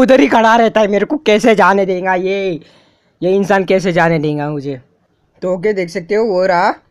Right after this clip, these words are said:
और वो I think so मेरे तरफ ही देखेगा। ये इधर नहीं आएगा, मुझे पता है, पक्का पता है, ये इधर आएगा ही नहीं। और अरे, अरे, हाँ, जाना भाई, left side,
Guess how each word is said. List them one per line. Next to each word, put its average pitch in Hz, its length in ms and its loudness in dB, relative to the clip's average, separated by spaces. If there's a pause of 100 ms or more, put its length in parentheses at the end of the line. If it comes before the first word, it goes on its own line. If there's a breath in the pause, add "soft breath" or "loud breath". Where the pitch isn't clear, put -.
(360)
और 156 200 -4
वो 165 240 -2
I 151 160 -6
think 190 260 -8
so 202 80 -4
मेरे 185 200 -4
तरफ 185 220 -4
ही 190 80 -4
देखेगा। 170 380 -4
ये 220 200 0
इधर 226 200 0
नहीं 233 100 -2
आएगा, 190 240 -2
मुझे 190 200 -4
पता 165 200 -4
है, 165 100 -6
पक्का - 280 -8
पता 156 200 -10
है, 156 120 -10 (480)
ये 156 80 -6
इधर 180 180 -2
आएगा 165 300 -2
ही 190 100 0
नहीं। 185 180 -6
और 151 260 -8 (120)
अरे, 160 160 -2
अरे, 226 240 2
हाँ, 226 180 2
जाना 226 400 4
भाई, 262 140 4
left 254 240 2
side, 254 340 0